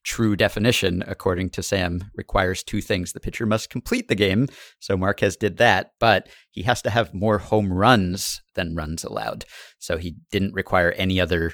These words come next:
hitter to contribute, to get on base or to drive him in. So it's a pretty strict <laughs> definition, but going by that, it was not a true win, but it was still a near no-hitter and a Maddox in Coors Field, which is, uh, pretty impressive. And I'm sure Marquez will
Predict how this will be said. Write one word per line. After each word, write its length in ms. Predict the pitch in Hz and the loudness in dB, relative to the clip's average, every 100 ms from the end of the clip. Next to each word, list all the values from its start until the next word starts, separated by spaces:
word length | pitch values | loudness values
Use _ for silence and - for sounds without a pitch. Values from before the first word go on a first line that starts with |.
| - _ | -8 _
hitter 300 | 101 87 87 | -4 -2 -4
to 280 | - 85 | -6 -10
contribute, 560 | 78 - - 123 - - _ | -8 -6 -2 -2 -4 -10 _
to 80 | - | -10
get 220 | - 87 | -4 -2
on 120 | 85 | -2
base 300 | 82 82 - | -2 -4 -4
or 120 | - | -8
to 240 | - - - | -6 -8 -10
drive 320 | - 87 90 | -6 -4 -4
him 100 | 92 | -6
in. 240 | 90 - 98 | -8 -8 -12
So 320 | - - - - - - _ | -6 -4 -4 -8 -20 -20 _
it's 160 | - | -8
a 60 | 107 | 2
pretty 260 | - 135 135 | 4 4 2
strict 680 | - - 120 - - - _ | -2 0 0 2 -4 -4 _
<laughs> 40 | |
definition, 540 | 110 - 92 87 - - - - | -4 -2 -4 -4 -6 -12 -14 -6
but 240 | 90 - - - - _ | -6 -6 -18 -18 -20 _
going 240 | 113 98 | 2 2
by 160 | 90 87 | 2 -2
that, 240 | 80 80 - - | -4 -8 -12 -8
it 100 | 156 | -6
was 140 | 156 | -6
not 160 | 127 120 | -2 -4
a 20 | |
true 180 | 113 107 | -2 -4
win, 180 | 98 - | -6 0
but 120 | 117 | 2
it 100 | 104 | 2
was 180 | 131 127 | 6 4
still 320 | - 123 110 - - - - - | 6 4 4 2 -6 -18 -18 -4
a 120 | 98 | 0
near 200 | 95 101 | 2 4
no-hitter 440 | 98 92 87 90 - | 4 4 4 2 0
and 100 | 90 | -2
a 40 | |
Maddox 500 | 82 80 80 - - - | -2 -4 -6 -8 -10 -6
in 120 | 95 | -6
Coors 240 | 95 - - | -6 -6 -6
Field, 280 | - - - | -6 -6 -6
which 280 | 107 95 - | -6 -6 -6
is, 280 | 104 90 - | -8 -8 -4
uh, 120 | 101 | -4
pretty 200 | - 135 | -4 -6
impressive. 460 | 135 135 135 - 87 | -6 0 0 0 -4
And 160 | 85 85 - | -4 -6 -8
I'm 120 | 92 | -6
sure 180 | - 101 | 0 2
Marquez 460 | 95 101 104 95 | 2 2 0 0
will 240 | 101 95 | -2 -4